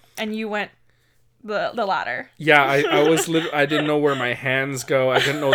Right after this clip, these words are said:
Speaker 2: the
Speaker 1: <laughs>
Speaker 2: rules. I'm a huge person on consent, and I recognize they are sex workers and that is their work.
Speaker 1: You didn't see other
Speaker 2: But I
Speaker 1: people?
Speaker 2: also, huh?
Speaker 1: You didn't, like, see other, like, guys getting lap dances and just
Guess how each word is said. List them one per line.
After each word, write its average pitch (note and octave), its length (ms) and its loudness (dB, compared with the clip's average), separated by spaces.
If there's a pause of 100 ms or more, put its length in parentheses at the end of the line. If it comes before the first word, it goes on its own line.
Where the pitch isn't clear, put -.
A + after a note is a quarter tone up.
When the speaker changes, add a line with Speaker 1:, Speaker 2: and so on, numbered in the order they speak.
Speaker 2:
the - 80 2
Speaker 1:
<laughs> A#2 40 -12
Speaker 2:
rules. C3+ 500 0
I'm C3+ 140 -2
a C3 40 -6
huge E3 520 0
person D#3 400 0
on C#3+ 120 -2
consent, C3 640 -6
and C3 100 -6
I A#2+ 60 -6
recognize B2+ 640 -6
they B2+ 100 -6
are A2+ 100 -6
sex - 320 -10
workers B2+ 640 -8
and A2 360 -14
that G#2+ 160 -8
is G#2 160 -10
their G2 280 -10 (760)
work. C#3 400 2
Speaker 1:
You A#3 140 -10
didn't A3+ 180 -8
see A#3+ 180 -6
other A#3 100 -2
Speaker 2:
But C3+ 180 4
I C#3 200 0
Speaker 1:
people? C#3+ 120 0
Speaker 2:
also, C3+ 800 2
huh? C#3+ 240 -8 (160)
Speaker 1:
You A#3 100 -10
didn't, G#3 160 -10
like, G3+ 200 -8
see G3+ 220 -12
other, G3+ 340 -12
like, G3+ 200 -14 (220)
guys F#3+ 340 -8
getting C4+ 180 -14
lap C#4+ 200 -12
dances D#4 400 -18
and B3+ 140 -16
just - 280 -18